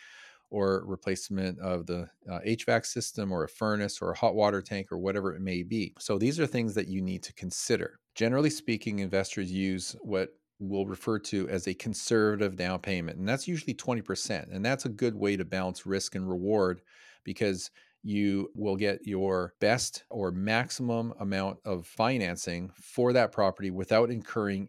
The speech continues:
extra servicing fees such as P M I, private mortgage insurance, because when you go over eighty percent, often you're gonna have to pay a premium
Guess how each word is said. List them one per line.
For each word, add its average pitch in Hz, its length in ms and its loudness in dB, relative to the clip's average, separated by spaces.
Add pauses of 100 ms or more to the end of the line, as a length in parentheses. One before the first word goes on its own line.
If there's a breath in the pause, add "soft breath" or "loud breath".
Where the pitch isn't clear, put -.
(140)
extra 95 580 0
servicing 101 680 -2
fees 95 580 -4 (380 loud breath)
such - 300 -2
as 98 220 2
P - 220 -6
M 98 140 -2
I, 92 360 0 (120)
private 98 320 4
mortgage 104 380 0
insurance, 85 580 -8 (120)
because - 200 -8
when 98 120 0
you 92 80 -2
go 110 140 8
over 113 220 6
eighty 98 220 0
percent, 95 420 -2
often 98 340 0
you're 92 120 -4
gonna 95 160 -4
have 95 200 -4
to - 80 -10
pay 95 220 -2
a 82 60 -2
premium 98 720 0